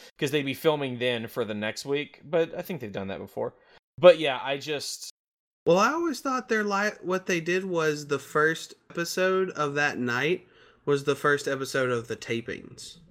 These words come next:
Speaker 1: No.
Speaker 2: So it was, like, almost pseudo live.
Speaker 1: No, no, no, no, no.
Speaker 2: Like, it was only a few hours difference.
Speaker 1: No, they've never done that.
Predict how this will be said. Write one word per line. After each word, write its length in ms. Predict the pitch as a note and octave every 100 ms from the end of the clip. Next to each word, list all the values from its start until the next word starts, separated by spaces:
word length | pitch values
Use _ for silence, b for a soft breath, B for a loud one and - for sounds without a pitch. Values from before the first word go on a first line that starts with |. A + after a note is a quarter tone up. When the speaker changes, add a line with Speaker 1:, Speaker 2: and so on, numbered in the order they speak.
| - _ _ _ _
Speaker 1:
No. 280 | C3+ D3+ G3
Speaker 2:
So 80 | C#3+
it 20 |
was, 120 | C3+
like, 120 | D3 C#3
almost 440 | D3+ D#3 C#3 -
pseudo 360 | D3+ D3+ C3+ B2+
live. 560 | A#2 A#2+ A2 B1 -
Speaker 1:
No, 560 | C3+ C#3+ F3+ E3 C3+ A2+
no, 140 | B2+
no, 40 | D3+
no, 260 | D3 C#3
no. 60 | B2+
Speaker 2:
Like, 100 | B2
it 80 | C3
was 100 | C3
only 220 | C#3+ C#3
a 60 | B2+
few 260 | - C3+
hours 280 | C3 B2 A#2
difference. 520 | - A#2+ G#2+ F#2+ -
Speaker 1:
No, 400 | A#2+ B2 D3+ D3+
they've 160 | A#2 C#3+
never 200 | C3 A#2
done 160 | G#2 G2+
that. 260 | G#2+ -